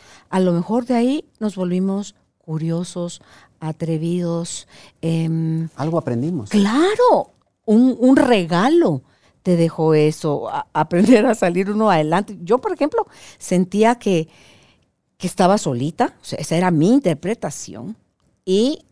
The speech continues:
Speaker 1: creía que no había nadie por mí, y que si no salía yo adelante, nadie me, me iba a echar una mano.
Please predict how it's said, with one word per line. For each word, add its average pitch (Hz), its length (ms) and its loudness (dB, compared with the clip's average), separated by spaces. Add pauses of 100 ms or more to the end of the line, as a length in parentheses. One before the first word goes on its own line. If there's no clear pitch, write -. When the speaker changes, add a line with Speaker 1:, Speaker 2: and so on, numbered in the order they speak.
(120)
Speaker 1:
creía 180 500 0
que 170 400 -2 (380)
no 165 100 -4
había 185 200 0
nadie 185 280 0
por 156 240 -8
mí, 156 340 -4 (240)
y 180 100 -12
que 175 160 -6
si - 200 -8
no 135 120 -2
salía 180 360 0
yo 165 100 -2
adelante, 170 680 -2 (760)
nadie 170 340 -4
me, 120 240 -4
me 139 140 -8
iba 208 100 -2
a 185 40 0
echar 185 220 -8
una 196 160 -4
mano. 131 380 -6